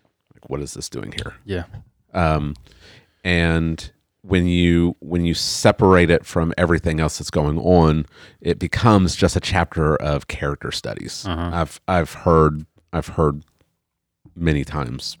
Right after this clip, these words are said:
Speaker 1: people just taking bits and pieces out of it or walking through the entire chapter and just doing character studies
Speaker 2: Mm-hmm.
Speaker 1: and just, "Well, here's Abel. Let's go back and talk about Abel." And it, it just becomes, it,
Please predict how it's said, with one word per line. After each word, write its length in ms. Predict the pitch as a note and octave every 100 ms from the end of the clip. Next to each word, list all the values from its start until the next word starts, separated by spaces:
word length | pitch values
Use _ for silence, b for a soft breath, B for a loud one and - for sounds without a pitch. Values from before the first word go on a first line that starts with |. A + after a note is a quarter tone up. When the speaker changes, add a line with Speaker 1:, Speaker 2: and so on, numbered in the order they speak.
| _
Speaker 1:
people 260 | - F2 D2
just 180 | D2 -
taking 480 | - D2 - C#2 C2+ -
bits 140 | -
and 100 | D2
pieces 360 | - C#2+ D#2 C#2+
out 120 | C#2
of 80 | C2+
it 40 |
or 120 | - D3+
walking 380 | G3 - F3
through 180 | C#3+ D#3
the 140 | B2+ A2+
entire 260 | G#2 A2
chapter 420 | - F#2+ C3 F2 B B B
and 100 | -
just 160 | A2 -
doing 140 | A#2+
character 400 | F#2+ G#2+ D3+ -
studies 480 | - C#2+ - - - -
Speaker 2:
Mm-hmm. 480 | G2 F2 F2+ F2 -
Speaker 1:
and 160 | F#2+
just, 320 | F#2 F2 - -
"Well, 140 | A2 G#2
here's 220 | A2 F2+
Abel. 420 | G#2 F#2 E2 F2 -
Let's 180 | F#2 F2
go 140 | - D#2+
back 260 | D#2 -
and 140 | D2 D2
talk 180 | D2+ -
about 200 | B1+ -
Abel." 340 | B2+ - - _ _ _ _ _
And 600 | E2+ D#2+ D2 D2+ D2 D2 - _ _ _ _ _ _ _ F2
it, 120 | E2
it 60 | E2
just 220 | F#2+ -
becomes, 760 | E2+ - E2 D2 D2 - - - _ _ _ _ _ _ _ _ _ -
it, 200 | F#2+ -